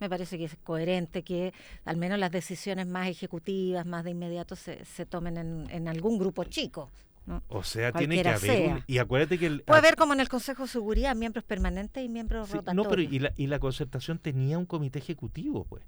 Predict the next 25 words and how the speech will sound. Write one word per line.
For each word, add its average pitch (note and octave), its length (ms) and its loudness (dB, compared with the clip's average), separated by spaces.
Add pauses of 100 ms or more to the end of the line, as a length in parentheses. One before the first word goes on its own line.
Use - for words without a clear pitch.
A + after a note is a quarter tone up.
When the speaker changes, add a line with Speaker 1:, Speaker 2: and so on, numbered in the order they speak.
(320)
Speaker 2:
y A2+ 100 -4
tenía B2 280 2
un, D3+ 160 -2
un, A#2+ 240 -4
un, - 0 -
un, B2 240 -4
Speaker 1:
Un - 0 -
Speaker 2:
una, B2+ 220 -2
un, - 80 -4
un A#2+ 80 0
Speaker 1:
coordinador. F3+ 640 2
Speaker 2:
coordinador C#3 500 4
que C#3+ 120 0
la B2+ 80 2
encabezaba. B2 760 2
Entonces, F3+ 320 -2 (460)
efectivamente E3+ 640 0
encontraron E3 500 -4
un F#3 40 2
mecanismo F3+ 800 2
de, A#2 420 0
de G#2+ 180 -2
resolución C#3 880 -4
mucho C3 420 -6
más C3 340 -2